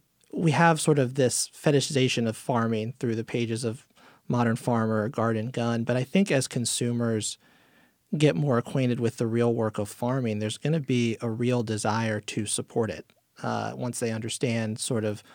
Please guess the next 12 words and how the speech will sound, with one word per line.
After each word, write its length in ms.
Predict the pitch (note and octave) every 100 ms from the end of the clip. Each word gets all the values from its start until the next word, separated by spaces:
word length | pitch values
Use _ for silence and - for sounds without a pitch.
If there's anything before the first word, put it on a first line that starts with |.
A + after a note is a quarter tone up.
| - _
what 140 | B2+ B2
an 120 | A2
important 520 | G#2 - A2 G#2+ G#2 _ _ _ _ -
kind 140 | - A#2+
of 80 |
economic 500 | - A2+ A2+ A2 G#2+
force 340 | - - A2 -
it 60 |
can 180 | - G#2+
be, 180 | A2 A2+
especially 420 | G#2 A2+ A2 A2+
for 280 | - G#2+